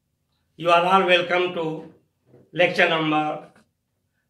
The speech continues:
five hundred sixty-four, and today I am going to discuss about the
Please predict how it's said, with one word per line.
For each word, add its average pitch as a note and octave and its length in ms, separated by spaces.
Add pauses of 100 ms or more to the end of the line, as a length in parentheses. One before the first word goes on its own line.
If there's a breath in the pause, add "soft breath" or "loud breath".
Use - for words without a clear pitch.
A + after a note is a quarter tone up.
(160)
five F3+ 300
hundred E3+ 300
sixty-four, E3 760 (880)
and F3+ 320
today F#3+ 200
I G#3 120
am G3+ 80
going B3 220
to - 80
discuss - 720 (880)
about E3+ 380
the E3 480